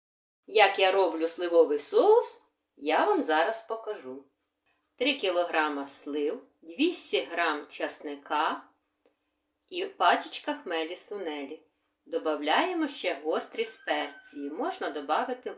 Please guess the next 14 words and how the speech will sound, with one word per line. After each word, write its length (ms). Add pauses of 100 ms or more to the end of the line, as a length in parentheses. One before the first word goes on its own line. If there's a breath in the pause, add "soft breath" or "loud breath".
гостру 340
аджику. 520 (320)
Видаляємо 920 (680)
кісточки 920
із 160
слив. 420
У 60 (920)
мене 220 (420)
сливочки 760 (1500)
прості, 540
звичайні, 800
гарно 440
виділяється 800
кісточка. 840